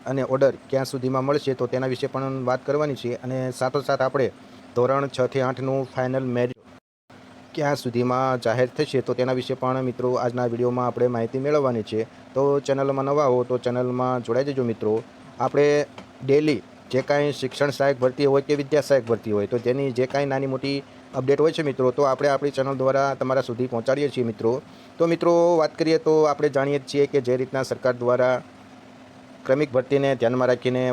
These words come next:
ફોર્મ પણ ભરાણા હતા અને ઉમેદવારો પાસેથી અરજીઓ પણ લેવામાં આવી હતી મિત્રો.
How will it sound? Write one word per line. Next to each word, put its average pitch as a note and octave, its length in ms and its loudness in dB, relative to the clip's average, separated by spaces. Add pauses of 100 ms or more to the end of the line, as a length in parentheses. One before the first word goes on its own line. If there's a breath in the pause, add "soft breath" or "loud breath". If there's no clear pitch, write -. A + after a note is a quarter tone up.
(160)
ફોર્મ A#2 180 -2
પણ B2+ 180 0
ભરાણા B2 320 0
હતા B2+ 240 -2 (120)
અને B2 220 -4
ઉમેદવારો A#2 400 0
પાસેથી A2+ 480 -4 (300)
અરજીઓ B2 220 -4
પણ A#2+ 140 -2
લેવામાં A#2 340 2
આવી C#3+ 120 0
હતી D3 100 -6
મિત્રો. G#2+ 340 -4